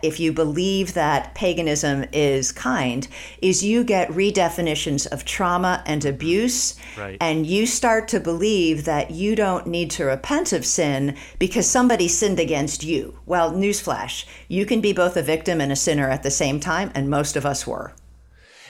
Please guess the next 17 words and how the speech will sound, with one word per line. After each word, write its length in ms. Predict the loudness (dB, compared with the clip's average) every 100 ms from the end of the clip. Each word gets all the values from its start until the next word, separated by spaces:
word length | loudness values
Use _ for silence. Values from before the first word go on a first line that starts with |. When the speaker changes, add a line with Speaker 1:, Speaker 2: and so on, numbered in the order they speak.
| -20 -4
Speaker 2:
And 580 | 0 2 0 -2 -8 -4
with 240 | -4 0
that 180 | -2 -2
language, 640 | -6 -6 -6 -8 -8 -12 -16 -20 _ -8
you 120 | -4
know, 60 | -4
you 60 |
said 180 | -2 -2
it 80 | 0
earlier 240 | 0 0
with 100 | -2
the 80 | -6
Obergefell, 480 | -6 -6 -6 -8 -8 -12 -6
the 100 | -4
redefinition 840 | -2 0 0 -2 -4 -6 -6 -8
of 220 | -8 -12 -20 _
harm 720 | -4 0 0 0 -6 -10